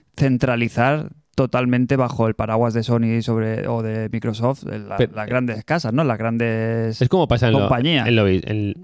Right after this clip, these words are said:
Speaker 2: en las cinematográficas también, con
Speaker 1: Claro.
Speaker 2: Disney, que es lo que ha pasado y ahora parece que llega
Speaker 1: Ya, ya,
Speaker 2: también
Speaker 1: pero,
Speaker 2: aquí.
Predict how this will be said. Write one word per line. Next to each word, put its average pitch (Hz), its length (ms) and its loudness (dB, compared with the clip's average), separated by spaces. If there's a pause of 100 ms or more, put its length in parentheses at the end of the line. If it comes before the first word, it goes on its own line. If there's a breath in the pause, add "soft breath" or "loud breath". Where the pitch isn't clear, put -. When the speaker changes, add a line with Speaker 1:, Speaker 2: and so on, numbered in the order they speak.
(120)
Speaker 2:
en 107 140 -4
las 95 140 -2
cinematográficas 95 720 -2
también, 107 320 0
con 98 180 0
Speaker 1:
Claro. 117 160 4
Speaker 2:
Disney, 110 320 2
que 113 100 -4
es 113 40 2
lo 123 100 4
que 139 100 2
ha 127 40 -2
pasado 135 300 2
y 120 60 4
ahora 117 200 4
parece 110 280 2
que 101 120 2
llega 95 160 2
Speaker 1:
Ya, 160 140 2
ya, 160 160 4
Speaker 2:
también 139 180 4
Speaker 1:
pero, 135 120 6
Speaker 2:
aquí. 143 100 2